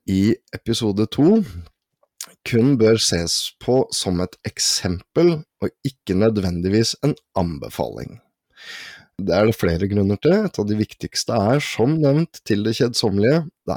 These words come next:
er en individuell reise. Det må passe deg personlig. Du finner for så vidt en link til, eh, ordenen vi nevnte i episode to i episodenotatene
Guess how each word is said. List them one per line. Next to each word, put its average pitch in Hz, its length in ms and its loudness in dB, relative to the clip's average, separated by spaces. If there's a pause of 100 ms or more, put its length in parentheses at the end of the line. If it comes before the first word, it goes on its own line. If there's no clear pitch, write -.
(140)
er 110 160 2
en 123 100 0 (100)
individuell 110 760 2
reise. 107 420 0 (320)
Det 104 120 0
må 95 280 0
passe - 400 -6
deg 76 240 -6
personlig. 95 720 -4 (1600)
Du 127 320 0
finner 123 640 0
for 147 200 -2
så 117 180 2
vidt 107 160 -2
en 117 100 4
link 190 400 -2 (400)
til, 120 320 2
eh, 120 480 4
ordenen 104 480 2
vi 101 80 4
nevnte 107 480 0
i 135 80 2
episode 104 480 -2
to 120 260 -4
i 98 380 2 (240)
episodenotatene 101 1120 -2